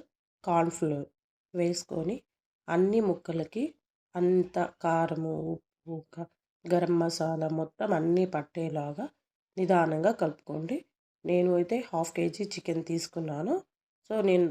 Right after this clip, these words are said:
దాని ప్రకారంగా కొలతలు చెప్పాను. So, మీరు కూడా, మీరు ఎక్కువ తక్కువ అనేది దాని ప్రకారం మీరు అడ్జస్ట్ చేసుకోండి. బయట ప్యాకెట్ మసాలా అవసరం లేకుండా నేను చెప్పిన విధంగా చేసుకోండి. టేస్ట్ కూడా చాలా బాగుంటుంది. అలాగే పిల్లలకు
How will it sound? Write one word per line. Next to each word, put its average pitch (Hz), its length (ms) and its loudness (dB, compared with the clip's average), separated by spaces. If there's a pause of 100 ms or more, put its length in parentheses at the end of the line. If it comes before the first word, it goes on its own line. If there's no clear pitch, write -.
దాని 165 200 4
ప్రకారంగా 170 540 -2
కొలతలు 156 380 -4
చెప్పాను. 160 520 -6
So, 196 200 -6
మీరు 180 240 2
కూడా, 190 300 -4 (500)
మీరు 190 160 4
ఎక్కువ 180 360 4
తక్కువ 170 420 0
అనేది 170 320 2
దాని 180 280 4
ప్రకారం 175 440 -2
మీరు 214 260 0
అడ్జస్ట్ 170 360 -2
చేసుకోండి. 170 580 -4 (880)
బయట 208 240 4 (100)
ప్యాకెట్ 175 340 4
మసాలా 165 440 0
అవసరం 160 460 -2
లేకుండా 160 480 -4 (480)
నేను 196 140 -4
చెప్పిన 190 320 0
విధంగా 160 420 0
చేసుకోండి. 165 580 -6 (220)
టేస్ట్ 180 380 -4
కూడా 180 240 0
చాలా 165 340 0
బాగుంటుంది. 156 680 -4 (540)
అలాగే 185 420 4 (540)
పిల్లలకు 196 440 2